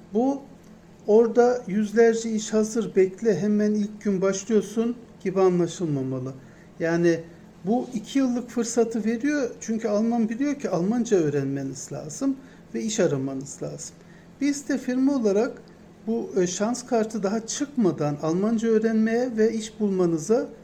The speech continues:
sürecini başlatıyoruz beraber. Bu çok önemli. Yani ben hayatımın bu noktasından sonra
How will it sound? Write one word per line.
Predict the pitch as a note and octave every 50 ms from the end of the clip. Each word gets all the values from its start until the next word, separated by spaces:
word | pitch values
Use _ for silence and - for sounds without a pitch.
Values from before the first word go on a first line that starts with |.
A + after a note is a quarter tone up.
| - -
sürecini | - - G3+ F#3 F#3+ F3+ - F#3 F3+ F3+ F3 D3
başlatıyoruz | D3 A#2+ - - - C#3 B2 - - C#3+ C3 B2+ B2+ B2 - - -
beraber. | C3+ C3 C3+ C3+ C3+ C3 - A3+ D4 C#4 - - - - - - - - - - - -
Bu | A3+ B3 A#3 A3 - -
çok | - C4 B3+ - A#3+
önemli. | G3 D#3+ D3 C#3+ C#3+ - - F3+ F3
Yani | F3+ F#3+ F#3 F3 E3+ F3 E3+ F3 - - - - - - - -
ben | D4 C#4 B3 A3+ A#3 A#3 A#3 A3+
hayatımın | B3+ B3+ A#3+ A#3 A3+ A3+ A#3 G#3+ G#3 G#3 G#3+ G#3+
bu | C4 A#3+
noktasından | A#3 G#3 - - F#3 E3 - - - E3 D#3+
sonra | D#3+ - - A#3+ A3 F#3 E3+ G3 -